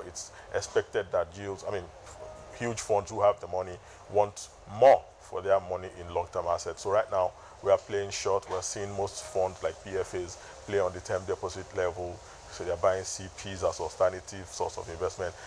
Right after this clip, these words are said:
and they are very, playing very heavily on the N T B side.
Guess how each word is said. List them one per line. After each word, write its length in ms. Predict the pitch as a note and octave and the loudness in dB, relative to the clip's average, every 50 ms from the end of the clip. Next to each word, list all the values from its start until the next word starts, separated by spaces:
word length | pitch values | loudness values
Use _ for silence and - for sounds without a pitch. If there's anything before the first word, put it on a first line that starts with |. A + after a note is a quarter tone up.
| - - | -4 0
and 140 | - G2+ G2+ | 0 2 2
they 80 | G2+ G#2 | 4 6
are 160 | G2 F#2+ F#2 - - - | 6 6 4 2 -2 2
very, 320 | B2 A#2 A2+ A2 A2+ A2+ - - - - - | 4 4 4 4 2 -6 -12 -14 -18 -8 -4
playing 220 | A#2+ G#2+ G#2+ G#2+ F#2 F#2 | -2 -2 -2 -2 -2 2
very 200 | G2+ G2 F#2+ F#2+ | 2 2 2 2
heavily 400 | F2 F#2 F2+ F2 F2+ F2+ F2+ F2 - - - - - - | -2 -4 -4 -4 -6 -8 -10 -10 -12 -12 -16 -12 -4 -2
on 100 | F#2 F2+ E2+ | -2 -2 -2
the 220 | D#2+ F#2 - G#2+ | -2 -4 0 0
N 80 | G2+ G2+ | 0 0
T 160 | - - G#2 F2+ F2+ | -2 -8 -10 -10 -10
B 60 | G2 | -10
side. 340 | F2+ - - F#2+ E2+ D#2+ | -4 2 4 4 4 4